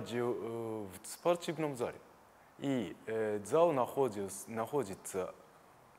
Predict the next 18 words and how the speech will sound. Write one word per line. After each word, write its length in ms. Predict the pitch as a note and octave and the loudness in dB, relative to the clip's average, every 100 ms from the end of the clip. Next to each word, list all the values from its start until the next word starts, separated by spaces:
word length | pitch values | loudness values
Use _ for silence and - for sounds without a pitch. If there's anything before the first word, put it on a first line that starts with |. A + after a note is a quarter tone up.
| - | -10
находится? 640 | E2+ - - A#3 E2+ E3+ | -10 -8 -4 -4 -6 -10
Сейчас, 500 | - - G3 A#3+ - | -10 -8 0 2 4
ну, 120 | F3 | 4
не 160 | D3 D3+ | 4 2
находился. 540 | C3 B2 E3 C#3+ A2 | 0 0 2 0 0
Ну, 100 | C3 | -2
сейчас 340 | - G3+ G3+ B2+ | -2 2 2 4
не 100 | C#3+ | 4
знаю, 220 | C3 E2+ | 2 2
есть 280 | A2 D3+ E3+ | 0 0 0
или 120 | G2 | -2
нет. 160 | A2 G2 | -4 -4
Ну, 200 | A2+ D#2+ - - - - - - | -8 -10 -12 -14 -12 -12 -12 -4
раньше 380 | C3 F#3+ G3 G#2+ | 0 2 0 -2
находился, 500 | G#2 A2 A2+ - F#2+ | 0 -2 -2 -4 -4
э, 400 | G#2+ A2 G#2 G#2 | 0 0 0 -2
это, 160 | - | -4
это, 580 | F#2+ F#2+ G2+ F#2 F2+ - | -8 -8 -12 -12 -12 -12